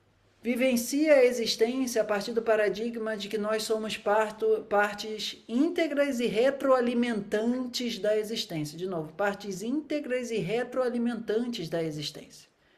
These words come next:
A grande diferença do paradigma da gratidão, não que ele seja ruim, para esse é que quando você tá recebendo gratidão, você tá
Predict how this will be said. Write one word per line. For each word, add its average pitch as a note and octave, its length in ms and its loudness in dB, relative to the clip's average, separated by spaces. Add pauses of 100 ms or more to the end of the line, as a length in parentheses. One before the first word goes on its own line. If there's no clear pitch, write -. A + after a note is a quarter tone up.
(400)
A F3 60 -10
grande C4 260 0
diferença A3+ 580 2
do A3 360 -2 (200)
paradigma F#3+ 560 0
da F3+ 100 -2
gratidão, F#3 420 -4
não E4+ 200 -2
que F4+ 80 -6
ele D4 120 -2
seja A#3 280 -2
ruim, F3 320 -4 (500)
para G3+ 260 4
esse A3+ 420 2
é G#3 140 0
que A#3 300 -8
quando F4+ 260 0
você C#4+ 220 -2
tá A3+ 240 0
recebendo G#3+ 480 -4
gratidão, G3 480 -2
você A3+ 260 -4
tá A#3 460 -4